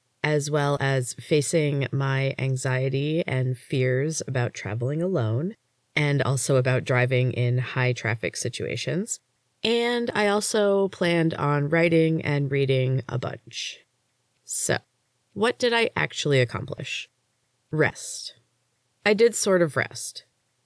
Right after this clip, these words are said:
The bed at my hotel was pretty rough, and I was pretty keyed up. I have never stayed alone in a hotel. Guys, I'm forty. Um,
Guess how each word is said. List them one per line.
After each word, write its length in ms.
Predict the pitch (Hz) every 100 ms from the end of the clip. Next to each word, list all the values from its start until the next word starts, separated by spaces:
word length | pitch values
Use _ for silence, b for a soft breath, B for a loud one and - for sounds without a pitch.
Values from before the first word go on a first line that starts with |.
| -
The 60 |
bed 140 | 202 277
at 80 |
my 140 | 254 247
hotel 320 | 202 185 143
was 120 | 139
pretty 200 | - 165
rough, 420 | 127 113 175 - -
and 440 | 139 139 135 131 -
I 160 | 131 160
was 280 | 180 165 -
pretty 600 | - - 143 143 143 139 135
keyed 300 | - 127 87
up. 240 | - - - _ _
I 140 | 127 180
have 200 | 196 180
never 360 | 165 151 156
stayed 440 | 143 - 147 135 147
alone 580 | 135 127 123 127 151 202 -
in 100 | 165
a 60 | 165
hotel. 600 | 165 160 131 120 143 190 _ _ _ _ _ _
Guys, 460 | 160 139 123 143 156
I'm 140 | 143
forty. 640 | 147 - 127 123 135 175 202 B B
Um, 560 | 143 127 120 110 117 120